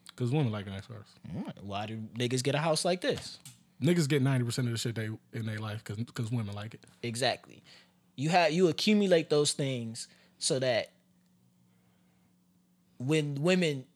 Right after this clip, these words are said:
Speaker 2: get to know you, they be like, they, they, it's a pro and con thing. They weighing them like, all right, well, he got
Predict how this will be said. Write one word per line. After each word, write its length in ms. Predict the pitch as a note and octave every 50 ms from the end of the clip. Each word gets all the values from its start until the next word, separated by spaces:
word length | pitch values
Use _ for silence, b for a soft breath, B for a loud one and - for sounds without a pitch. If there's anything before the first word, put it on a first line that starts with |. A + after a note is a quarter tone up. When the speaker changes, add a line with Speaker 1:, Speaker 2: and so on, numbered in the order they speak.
| _ _ _ _ - D3
Speaker 2:
get 180 | C3+ G3 F#3+ -
to 80 | E3
know 200 | E3 F3+ F3+ F#3
you, 320 | G3 F#3 F#3+ F#3 F3+ F#3 - _ _ _ _ _ _ _ _ _ _ _ _ _ _ _
they 120 | D#3 F3+
be 100 | F3+ F#3
like, 320 | D#3+ C#3 C3+ A#2 G2 - - _ _ -
they, 140 | E3+ F3 F3
they, 180 | D3+ D#3+ E3
it's 320 | E3 D3+ D3+ D3+ E3 - -
a 60 | D3
pro 260 | - - G#3 F#3+ E3+
and 100 | D#3 C#3
con 300 | - G#3 G3+ F#3 E3+ D3+
thing. 300 | C3+ D3 B2+ A#2 A2 A2+
They 120 | B2+ C3+ C#3
weighing 320 | C#3+ E3+ F3+ F3 E3+ E3
them 140 | D#3 D3 D3
like, 200 | C#3 B2+ A#2 F#2 A2
all 60 | D3+
right, 200 | E3 D#3 C#3+ C#3
well, 120 | C3+ C3+ C#3
he 100 | G3+ F3+
got 240 | E3 C3+ C3 -